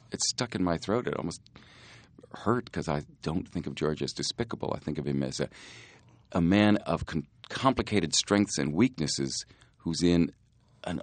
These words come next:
almost intolerable situation, but who, as Edward often says, may have saved the chance for George and Martha to continue onward together. And so maybe he did the kindest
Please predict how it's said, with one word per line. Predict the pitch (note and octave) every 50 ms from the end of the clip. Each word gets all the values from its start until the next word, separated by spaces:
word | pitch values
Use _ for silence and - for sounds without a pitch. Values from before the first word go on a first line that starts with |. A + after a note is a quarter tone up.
| - -
almost | - G#2 G#2+ G#2+ G2 - -
intolerable | E2+ D2+ - E2+ G2 G2 F#2 E2 C#2+ D#2 D2+
situation, | - - - - - C#2+ D2+ G2+ A2+ G2+ - - C#2 C#2 C#2 - - - - - - - - _ _ _
but | - G2 A2 A2
who, | G2+ - D3 D3 C#3 - -
as | - F#2+ F#2 - - - _ _ _ _ _ _ _ - -
Edward | D#3+ F#3+ G3+ G#3+ G#3+ D3+ A2 F#2 E2+
often | - D2 D#2 D2+ - C#2+ C#2+
says, | C#2+ - - D2+ D2 C#2+ C#2+ - - _ -
may | - E2+ E2+ F2+ G#2 A#2 B2+ B2
have | A2 F#2+ F2+ E2
saved | - - - - F2 F2 F2 F2 E2 - - - - _ - _ _ _ _ _ _ _ _
the | - -
chance | - - E2+ D#2+ D#2 D2 -
for | - D2
George | C#2 D2+ D2 D2 D2
and | C#2+ C2
Martha | C#2 C#2+ C#2 C#2 C#2
to | C2+ - - C#2 B1+
continue | - - - C2+ - - D2+ C#2 C#2 C2+ C2
onward | C2+ C#2+ C#2 C#2 C2+ B1+ - -
together. | - B2+ B2 C2 B1 - - - - - - - _ _ - - - - - - - - - - _ _ - -
And | - C#2 C#2 C2+ C2+ B1+ -
so | - - - C2 C2+
maybe | C#2+ E2 F#2 E2+ D#2
he | C#2+ C#2+ E2 D2+
did | D2 D#2+ D2+ C#2+ - - - _ - -
the | - -
kindest | - - - - D#2 D#2+ D#2+ D2 C#2+ C#2 - - - -